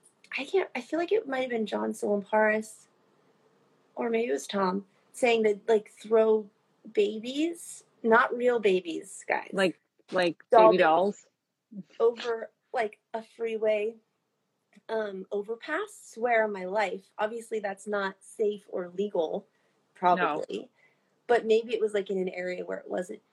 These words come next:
Speaker 1: Have you heard that story?
Speaker 2: No.
Speaker 1: It's pretty gnarly.
Speaker 2: That is pretty gnarly.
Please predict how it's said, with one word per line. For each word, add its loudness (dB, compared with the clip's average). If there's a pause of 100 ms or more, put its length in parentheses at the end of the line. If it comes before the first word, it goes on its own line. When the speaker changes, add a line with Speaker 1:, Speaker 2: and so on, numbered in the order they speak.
Speaker 1:
Have -4
you 2
heard -2
that 0
story? 2 (1200)
Speaker 2:
No. -2 (180)
Speaker 1:
It's 0
pretty 2
gnarly. 2 (1200)
Speaker 2:
That 2
is 2
pretty -4
gnarly. -10